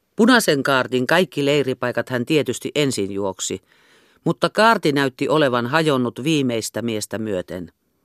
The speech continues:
Sitten hän kävi työväentalot ja kansliat. Täällä hän ensi kerran huomasi, kuinka nurjamielisiksi ihmiset olivat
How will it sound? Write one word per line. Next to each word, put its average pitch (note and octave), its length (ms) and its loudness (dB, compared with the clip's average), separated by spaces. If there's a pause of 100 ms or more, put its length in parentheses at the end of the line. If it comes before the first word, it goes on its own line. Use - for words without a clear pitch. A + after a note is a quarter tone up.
(640)
Sitten G3 340 0
hän C#3+ 120 0
kävi A#2 260 0
työväentalot C#3+ 920 0
ja C3 100 -2
kansliat. A2 800 -4 (1000)
Täällä G#3 320 4
hän D3 180 2
ensi F3+ 320 2
kerran B2+ 340 2
huomasi, C#3 460 2
kuinka C3+ 300 2
nurjamielisiksi C3+ 1000 0
ihmiset C3+ 340 -2
olivat B2 280 -2